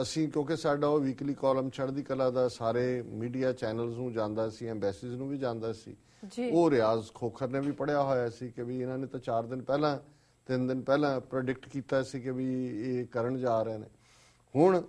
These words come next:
Speaker 1: ਰਿਆਜ਼ ਖੋਖਰ as a protest ਮਿਸਟਰ ਇੰਡਰਫੁੱਤ ਨੂੰ ਮਿਲਣ ਗਿਆ, ਅਸਿਸਟੈਂਟ ਸੈਕਟਰੀ ਆਫ ਸਟੇਟ ਨੂੰ। ਉਹਨੇ ਕਿਹਾ ਕਿ ਜੀ ਆਹ ਦੇਖ ਲਓ ਤੁਸੀਂ, ਉਦੋਂ ਅਜੇ ਪਾਕਿਸਤਾਨ ਨੇ ਨਹੀਂ ਸੀ ਕੀਤੇ ਜਵਾਬੀ ਧਮਾਕੇ, ਕਿ ਵੀ ਇਹ ਕੀਤਾ। ਔਰ ਇੰਦਰਫੁੱਤ ਨੇ ਉਹਨੂੰ ਕਿਹਾ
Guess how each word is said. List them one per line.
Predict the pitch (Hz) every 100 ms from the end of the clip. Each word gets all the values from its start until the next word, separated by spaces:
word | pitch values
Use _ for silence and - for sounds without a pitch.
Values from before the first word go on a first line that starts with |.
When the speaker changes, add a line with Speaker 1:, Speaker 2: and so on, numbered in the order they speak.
| 107
Speaker 1:
ਰਿਆਜ਼ | 117 117 135 135
ਖੋਖਰ | 156 147 151 135 131
as | 127 127
a |
protest | 123 117 139 151 - 127
ਮਿਸਟਰ | 120 117 135
ਇੰਡਰਫੁੱਤ | 123 117 117 131 123
ਨੂੰ | 131
ਮਿਲਣ | 135 160 156
ਗਿਆ, | 147 139
ਅਸਿਸਟੈਂਟ | 127 127 - 127
ਸੈਕਟਰੀ | 123 113 123
ਆਫ | 120
ਸਟੇਟ | - 127 117 -
ਨੂੰ। | 113 107 - _ - _
ਉਹਨੇ | 120 127
ਕਿਹਾ | 117 127 127
ਕਿ | 139
ਜੀ | 139
ਆਹ | 131 123
ਦੇਖ | 107 104 117
ਲਓ | 110 110 _
ਤੁਸੀਂ, | - 98 113 110 107
ਉਦੋਂ | 123 127
ਅਜੇ | 127
ਪਾਕਿਸਤਾਨ | 127 113 - - 123
ਨੇ | 131
ਨਹੀਂ | 123 127
ਸੀ | 135
ਕੀਤੇ | 120 113 -
ਜਵਾਬੀ | 101 101 85 90
ਧਮਾਕੇ, | 87 101 92 - 120 _ _ _ _
ਕਿ | -
ਵੀ | 120 135
ਇਹ | 147
ਕੀਤਾ। | 143 147 -
ਔਰ | 123 -
ਇੰਦਰਫੁੱਤ | 135 139 151 143 160 143
ਨੇ | 160
ਉਹਨੂੰ | 151 147 139
ਕਿਹਾ | 143 143 143